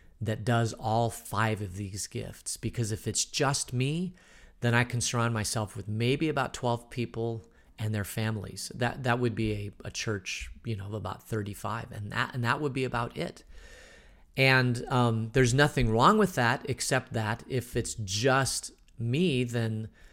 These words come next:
how do we continue to grow the church in our world? And plus, God's called us to Vail, and we have a lot of people in Vail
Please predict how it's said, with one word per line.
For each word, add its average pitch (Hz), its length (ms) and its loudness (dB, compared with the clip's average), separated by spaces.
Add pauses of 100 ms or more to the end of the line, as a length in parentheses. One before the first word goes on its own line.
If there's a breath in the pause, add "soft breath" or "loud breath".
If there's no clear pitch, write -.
(300 soft breath)
how 135 320 4
do 127 120 6
we 110 480 2
continue 127 880 0
to 107 560 -2 (440)
grow 113 640 4
the 110 220 -2
church - 680 -2 (460)
in 117 240 -2
our 104 260 -10
world? 104 600 -6
And 117 140 -6
plus, 160 300 0
God's 117 320 0
called 123 340 -2
us 113 140 -4
to 101 140 -6
Vail, 110 480 -4
and 104 260 -8 (160)
we 117 220 -4
have 117 180 -2
a 107 40 -6
lot 104 280 -4
of 120 120 -8
people - 340 -6
in 104 120 -8
Vail - 360 -10